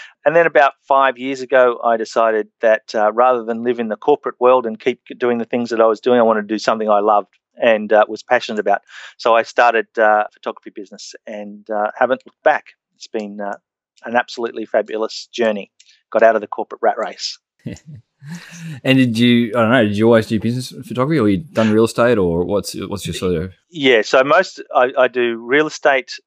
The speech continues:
Speaker 1: Um, I try not to do weddings, um, <laughs> or, or pets. So I, I like the idea of businesses, uh, because you can build relationships and you get ongoing referrals, and,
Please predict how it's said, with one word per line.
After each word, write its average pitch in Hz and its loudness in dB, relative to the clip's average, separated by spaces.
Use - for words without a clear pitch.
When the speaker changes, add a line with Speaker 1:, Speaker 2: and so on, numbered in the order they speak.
Speaker 1:
Um, 113 0
I 123 0
try 156 -2
not 143 0
to - -18
do 117 -2
weddings, 127 -4
um, 202 -4
<laughs> - -16
or, 120 -2
or 110 -4
pets. - -4
So 123 2
I, 123 2
I 123 -2
like 135 2
the 123 0
idea 113 2
of 101 -8
businesses, 123 -8
uh, 135 -6
because 127 -2
you 117 -10
can 113 -6
build 123 -2
relationships 113 -2
and 107 -6
you 104 -8
get 110 0
ongoing 110 2
referrals, 113 2
and, 101 -8